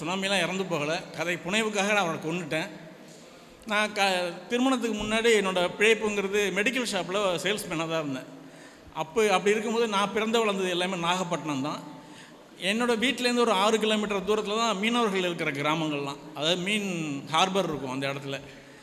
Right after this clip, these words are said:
அந்த கிராமங்கள்லாம் கீச்சாங்குப்பம், அக்கரைப்பேட்டை, நம்பியார், அது நிறையா அப்படி சொல்லுவாங்க வரிசையா.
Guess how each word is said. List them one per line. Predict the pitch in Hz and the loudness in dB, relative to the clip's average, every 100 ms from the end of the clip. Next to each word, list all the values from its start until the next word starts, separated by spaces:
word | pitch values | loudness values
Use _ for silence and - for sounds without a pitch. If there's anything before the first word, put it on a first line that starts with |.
| - - | -18 -8
அந்த | 185 | -4
கிராமங்கள்லாம் | 190 208 233 233 214 220 226 196 175 | 0 4 4 4 2 2 2 0 -2
கீச்சாங்குப்பம், | 202 202 214 196 175 196 196 185 | -2 0 0 0 -2 -2 -2 -4
அக்கரைப்பேட்டை, | 156 196 180 175 170 175 170 - - - - | -2 0 0 0 0 -2 -2 -8 -16 -18 -4
நம்பியார், | 170 190 208 190 | -2 2 4 4
அது | 175 175 180 | 2 -2 0
நிறையா | 214 | 4
அப்படி | 202 175 185 | 4 2 -2
சொல்லுவாங்க | 196 202 180 160 | 0 2 2 0
வரிசையா. | 151 156 151 | -2 -2 -2